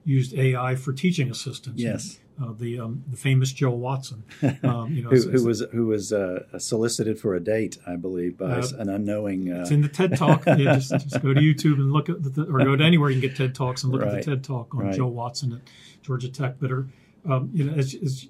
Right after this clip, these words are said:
Speaker 1: you look at the higher ed practice at Deloitte and you, you know, drawing from other parts, other areas of business, as well as what clients are asking for,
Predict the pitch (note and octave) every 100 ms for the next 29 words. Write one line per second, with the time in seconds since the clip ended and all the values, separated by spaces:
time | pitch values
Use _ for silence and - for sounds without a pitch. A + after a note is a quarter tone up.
0 | - E3+ F3 F3 D3+ D3+ E3 D#3 D3+ C#3
1 | C#3+ C#3 C3+ C3 C3 C3+ C3+ B2+ C3 C3
2 | C#3 B2 B2 B2 - _ _ _ A#2+ A2+
3 | - D3 D3 D3 C#3+ C#3 C3+ C3+ C3+ D3
4 | C#3 C3+ G3+ C3+ B2+ - C3+ C3+ B2+ B2
5 | A#2+ B2+ C3+ B2+ C3 C3+ B2 B2 B2+ -
6 | C3+ - C#3 C3+ C3+ C3+ A#2+ A#2+ - C3
7 | - A#2+ A2+